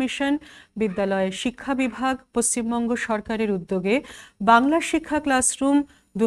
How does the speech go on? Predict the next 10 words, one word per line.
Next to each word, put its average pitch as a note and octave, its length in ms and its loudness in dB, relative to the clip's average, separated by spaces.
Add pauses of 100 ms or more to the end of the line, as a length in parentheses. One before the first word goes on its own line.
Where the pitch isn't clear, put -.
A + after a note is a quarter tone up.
হাজার G#3 240 0 (100)
চব্বিশে F#3+ 540 -2 (520)
আপনাদের F3 460 -4 (360)
সকলকে C4 460 -2 (120)
স্বাগত। E3+ 400 -8 (800)
আমি G3 160 0 (140)
সুদেষ্ণা B3 440 0 (100)
রায়, B3+ 180 6 (440)
সহশিক্ষিকা, A3 840 -2 (520)
বাণীপীঠ D#4 480 4